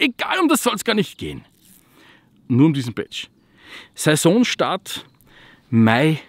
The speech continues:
zwanzig zweiundzwanzig. All unsere Besucher, also jeder, der zu uns kommt,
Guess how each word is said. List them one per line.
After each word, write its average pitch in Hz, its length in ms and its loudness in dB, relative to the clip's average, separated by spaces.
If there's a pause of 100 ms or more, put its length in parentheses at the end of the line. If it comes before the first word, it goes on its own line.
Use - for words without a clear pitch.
(500)
zwanzig - 480 -6
zweiundzwanzig. 113 680 -4
All 190 260 4
unsere 165 280 -2
Besucher, 123 520 -4
also 123 160 -2
jeder, 147 380 2
der 147 180 -2
zu 156 160 -6
uns 180 260 -2
kommt, - 360 -6